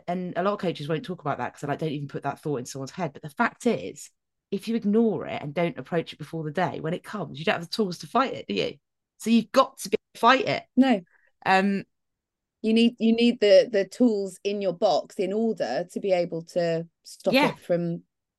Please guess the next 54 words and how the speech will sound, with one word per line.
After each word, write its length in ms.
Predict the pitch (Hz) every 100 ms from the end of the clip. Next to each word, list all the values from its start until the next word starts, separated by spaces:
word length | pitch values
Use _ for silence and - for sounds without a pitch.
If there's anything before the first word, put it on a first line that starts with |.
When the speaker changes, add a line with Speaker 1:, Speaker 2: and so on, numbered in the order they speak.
| _ _
Speaker 2:
pulling 180 | 311
Speaker 1:
Yeah, 80 | 381
Speaker 2:
the 60 | 165
plug. 220 | 233 233
Speaker 1:
yeah. 220 | 269 262 -
So, 160 | - 247
you 360 | 240 185 233
know, 220 | 190 202 -
there's, 280 | 214 214 - _ _ _ _
there's 340 | 208 214 175 - _ _
loads 240 | 226 254
of 60 | 208
stuff 180 | 208 170
I 40 |
talk 180 | 156 156
to 40 |
clients 280 | - 156 -
about 140 | - 135
with 100 | 143
this, 180 | 143
like 140 | 151 151
having 220 | 175 170
a 40 |
k-, 140 | 165 -
proper 220 | - 202
kill 260 | 196 - 190
criteria. 720 | 170 180 175 190 180 180 180 - -
I 80 | -
get 120 | 165
them 100 | 175
to 100 | -
write, 240 | 185 196 -
some 200 | - -
of 60 | 202
them 100 | 196
to 100 | 185
write 160 | 185 170
a 20 |
compassionate 520 | 175 - 185 - 185
letter 260 | 175 175 175
to 140 | -
themselves 500 | 170 165 190 175 175
that 60 | -
they 100 | 170
need 160 | 170 165
to 100 | 170
read 340 | 160 175 170
before 200 | 156 151
they 120 | 170
pull 160 | 165 175
out 140 | 165
of 80 | 160
the 60 | 147
race, 500 | 170 170 175 - -